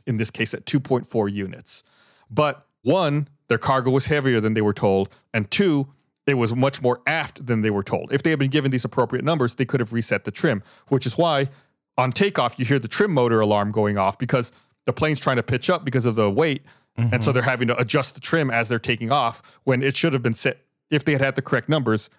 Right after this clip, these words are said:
Speaker 1: it would have been set differently.
Speaker 2: From the, even the start.
Speaker 1: Right.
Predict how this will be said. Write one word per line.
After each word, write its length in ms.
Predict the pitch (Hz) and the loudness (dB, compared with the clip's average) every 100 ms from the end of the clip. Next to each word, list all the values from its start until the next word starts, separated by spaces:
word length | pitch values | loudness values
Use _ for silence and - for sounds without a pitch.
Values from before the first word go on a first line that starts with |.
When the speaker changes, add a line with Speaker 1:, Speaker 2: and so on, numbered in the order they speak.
| _ | _
Speaker 1:
it 80 | 135 | 0
would 100 | 120 | 2
have 60 | 110 | 0
been 80 | 107 | -2
set 240 | - 104 - _ 110 | -2 -2 -4 _ -4
differently. 460 | 151 - - - - _ - | -4 -4 -14 -18 -20 _ -4
Speaker 2:
From 200 | 139 107 | -2 0
the, 140 | 104 | -2
even 240 | 156 120 107 | -4 -4 -4
the 80 | 92 | -6
start. 420 | - 160 90 - | -4 -4 -4 -8
Speaker 1:
Right. 520 | 131 127 104 - - | -2 0 0 -6 -18